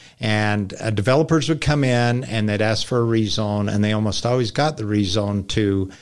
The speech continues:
you know, eight thousand square foot lots, which at the time, that's what classified generally as starter home. And there was one street, it was actually, uh, just south of Main Street, and a seven hundred West. And I,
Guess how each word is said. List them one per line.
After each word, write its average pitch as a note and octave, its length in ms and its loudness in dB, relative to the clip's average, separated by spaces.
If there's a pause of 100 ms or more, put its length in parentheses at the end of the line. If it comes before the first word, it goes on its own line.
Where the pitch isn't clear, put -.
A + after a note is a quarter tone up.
(140)
you A2 100 -2
know, G#2 140 0
eight A#2 220 0
thousand A#2 340 0
square A2 280 -2
foot A#2 200 -2
lots, F#2+ 440 -4
which A2 280 -4
at A2 160 -4
the - 80 -4
time, C3 540 -2 (380)
that's A2 300 0
what A2+ 140 -2
classified G#2 500 -2
generally G2+ 420 0
as G#2 100 -2
starter G2 380 -2
home. F#2 380 -2 (360)
And B2+ 440 0
there C3 220 0
was A#2+ 160 2
one E3+ 400 2
street, B2 460 2
it A#2 60 -6
was G#2+ 160 0
actually, A#2+ 520 0 (340)
uh, A#2 140 0
just A#2+ 240 0
south A#2+ 280 0
of C3+ 80 -4
Main A2 200 2
Street, - 460 -2 (560)
and G#2 280 0
a G2 60 2
seven A#2+ 300 2
hundred A#2 260 -2
West. A2 560 -2
And A2+ 400 0
I, A2 340 -2